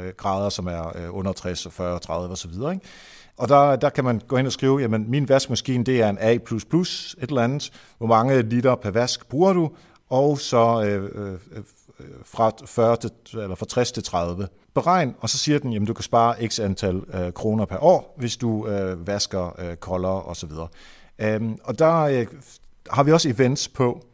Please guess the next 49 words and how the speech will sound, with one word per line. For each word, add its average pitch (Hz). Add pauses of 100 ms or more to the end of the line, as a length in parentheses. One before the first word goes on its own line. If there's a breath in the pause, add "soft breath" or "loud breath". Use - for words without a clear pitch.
(320)
hvor 117
folk 135
så 127
kan 113
sige, 123
jamen, 113
er 98
det 98
en 95
A 117
plus -
plus, 190
eller 107
en 104
A 107
plus, 156
eller 104
en 92
A'er, 110
eller 92
whatever. 95 (420 loud breath)
Og 117
på 147
den 175
måde, 147
ikke 156
nok 127
med, 123
at 101
brugerne, 127
de 98
bliver 95
klogere 123
på, 113
hvordan 101
de 101
kan 92
spare 107
noget, 90
øh, 85 (420 loud breath)
noget 101
energi, 160
og 135
at 98
det 107
er 104
godt -
for 95
miljøet, 117